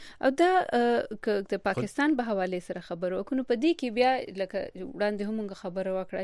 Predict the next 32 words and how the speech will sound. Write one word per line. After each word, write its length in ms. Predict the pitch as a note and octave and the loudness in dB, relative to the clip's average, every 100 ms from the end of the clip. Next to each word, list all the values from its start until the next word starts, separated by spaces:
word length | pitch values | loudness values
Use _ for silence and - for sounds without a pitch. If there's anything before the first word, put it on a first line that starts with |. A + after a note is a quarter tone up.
| - | -8
چې 60 | F3 | -2
چا 140 | G3 F#3 | 0 2
ول 200 | F3+ F3+ | 0 -2
د، 100 | F3+ F3 - E3 | 0 -2 -4 -10
م، 480 | E3+ - - F3 F3 | -10 -10 -10 -8 -4
روایتونو 540 | F3 F3 F3 F3 G3 F#3+ | -2 0 -2 -2 -4 -2
نوم 260 | F3+ F3 | -2 -2
ورکړی 360 | F3 E3 F3 E3+ | -4 -6 -8 -6
دی، 60 | E3+ | -6
چا 200 | - F3+ | -4 -2
ول 140 | F3 | -2
د 80 | E3+ F3 | -2 -4
مذهب 260 | F3 F#3+ F#3 F3+ | -2 0 0 -4
نوم 100 | F3 | -4
ورکړی 360 | E3+ E3+ F3 E3+ | -6 -8 -6 -4
دی، 60 | E3+ - | -4 0
چا 100 | G3 | 2
ول 200 | F#3 F3+ F3 | 2 2 2
د 120 | F3+ - - - - G3 | 0 -2 -16 -18 2 8
رواجونو 560 | G3+ G3 G3 F#3 G#3 G3+ | 10 12 10 8 6 6
او 60 | F#3+ | 4
د 180 | F#3 F#3 | 2 0
دستورونو 460 | - - B3+ C#4+ | 0 2 6 6
نوم 240 | G#3+ F#3+ F3+ | 4 0 -2
ورکړی 400 | F3 - F#3 F3 | -4 -4 -4 -2
دی. 60 | A#3 - - - - - | -4 -8 -18 -20 -20 -2
خو 280 | - D#4 A#4+ - - | 4 4 4 -4 0
که 80 | B3+ | 6
د 80 | |
هغې 480 | C#4 C4+ C#4 D4+ F#4 F#4 D#4+ - - - | 6 8 4 4 2 2 -2 -12 0 8
ټولو 240 | G#4+ D#4+ | 8 8
نه، 120 | B3+ | 6